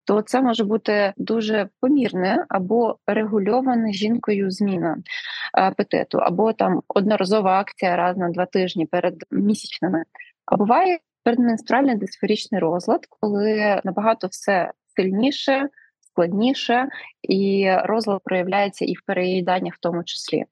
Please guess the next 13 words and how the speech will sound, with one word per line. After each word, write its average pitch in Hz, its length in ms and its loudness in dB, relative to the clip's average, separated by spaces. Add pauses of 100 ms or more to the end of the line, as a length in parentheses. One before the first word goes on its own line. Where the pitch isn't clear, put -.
(400)
Буває 214 880 2
стан 214 580 0
порушення 190 520 0
вуглеводного 190 760 0
обміну 226 460 2
від 185 240 0 (340)
початкової 185 640 0
інсулінорезистентності, 175 1300 -2
преддіабету, 175 720 2
діабету, 175 580 2
при 180 140 0
яких 180 460 -2
теж 214 320 0